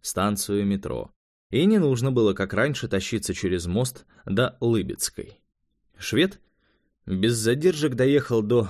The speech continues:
Контрактовой площади, поднялся на поверхность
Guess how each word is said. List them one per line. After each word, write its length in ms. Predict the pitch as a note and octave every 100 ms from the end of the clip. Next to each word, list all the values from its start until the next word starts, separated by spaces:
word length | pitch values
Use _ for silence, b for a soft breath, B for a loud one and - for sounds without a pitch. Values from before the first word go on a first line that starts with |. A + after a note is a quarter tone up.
| F2
Контрактовой 720 | A2 A2 A2 - A#2 G2 F2
площади, 760 | - B2+ E3+ - D#3 C#3 D3+ B2
поднялся 580 | - G#2+ G2+ D#3 E3+ -
на 100 | F#2+
поверхность 640 | F#2+ G2 E3 - D3 -